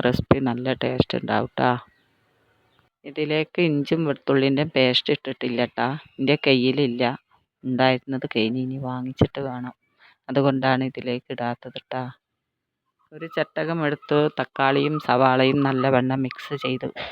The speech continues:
കൊടുത്തുട്ടാ. അതിൻ്റെ പച്ചമണം മാറുന്നത് വരെ നല്ലവണ്ണം ഇളക്കി യോജിപ്പിച്ച് കൊടുക്കണം. തക്കാളി വഴണ്ട് കിട്ടാൻ വേണ്ടി ഒരു പാത്രം എടുത്ത് മൂടി വെച്ച് കൊടുത്തു. രണ്ട് മിനിറ്റ് നേരം അത്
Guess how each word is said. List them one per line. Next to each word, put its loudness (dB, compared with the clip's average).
കൊടുത്തുട്ടാ. -2
അതിൻ്റെ -2
പച്ചമണം 2
മാറുന്നത് 2
വരെ 4
നല്ലവണ്ണം 2
ഇളക്കി -2
യോജിപ്പിച്ച് -8
കൊടുക്കണം. -8
തക്കാളി 2
വഴണ്ട് 4
കിട്ടാൻ 0
വേണ്ടി 2
ഒരു 2
പാത്രം 2
എടുത്ത് 4
മൂടി 8
വെച്ച് 4
കൊടുത്തു. 2
രണ്ട് -8
മിനിറ്റ് 0
നേരം 4
അത് 0